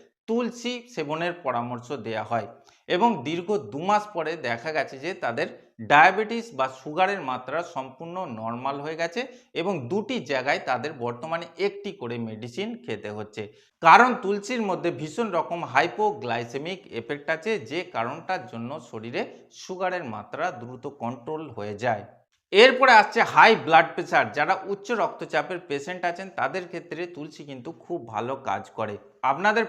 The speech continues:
প্রথমেই বলেছি যে তুলসীর মধ্যে ইউজেনল নামে একটি কম্পাউন্ড পাওয়া যায় এবং সঙ্গে পটাশিয়াম ভালো মাত্রায় থাকে, যেটা হার্টের জন্য ভালো, বিভিন্ন রকম হার্ট ডিজিজের জন্য ভালো, এমনকি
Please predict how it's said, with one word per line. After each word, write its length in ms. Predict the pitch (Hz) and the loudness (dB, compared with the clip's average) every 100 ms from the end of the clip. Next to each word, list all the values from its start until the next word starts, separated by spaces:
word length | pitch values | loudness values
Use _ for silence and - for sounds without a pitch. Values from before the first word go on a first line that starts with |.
| 175 | -2
প্রথমেই 380 | 165 233 269 175 | 0 0 0 0
বলেছি 240 | 165 151 160 175 | -4 -4 -6 -6
যে 60 | 175 | -6
তুলসীর 360 | 147 156 - 202 | -10 -10 -8 -6
মধ্যে 240 | 165 135 175 220 - - 147 | -6 -2 -2 -2 -8 -14 -2
ইউজেনল 480 | 180 180 226 247 240 156 | -2 2 0 2 2 0
নামে 160 | 139 143 | -2 -4
একটি 160 | - 220 214 | -4 -8 -4
কম্পাউন্ড 400 | 143 139 139 143 139 | -4 -4 -2 -2 -2
পাওয়া 220 | 156 160 202 | 0 2 2
যায় 140 | 220 123 | 0 -4
এবং 140 | 135 135 - | -10 -12 -10
সঙ্গে 260 | 151 175 208 208 127 | -8 -6 -6 -8 -4
পটাশিয়াম 680 | 165 170 208 208 180 190 220 131 | -2 -2 -6 -6 -8 -6 -8 -6
ভালো 200 | 113 120 127 | -6 -4 -6
মাত্রায় 400 | 110 - 117 120 117 | -10 -8 -6 -4 -4
থাকে, 220 | 117 117 107 - - - 127 | -6 -6 -10 -14 -20 -8 -4
যেটা 200 | 160 165 123 | 2 2 4
হার্টের 340 | 123 - 185 180 | 2 2 -4 -4
জন্য 160 | 190 196 170 | -8 -6 -2
ভালো, 160 | 196 214 120 | -2 -2 -6
বিভিন্ন 260 | 123 147 - 147 | -10 -10 -8 -10
রকম 160 | 160 123 | -10 -4
হার্ট 200 | 110 139 123 | 0 0 0
ডিজিজের 440 | 147 147 165 190 175 185 | -8 -8 -8 -6 -6 -8
জন্য 140 | 185 180 | -6 -2
ভালো, 140 | 190 220 - - - 135 | 0 0 -4 -14 -6 -4
এমনকি 280 | 165 175 | -4 -6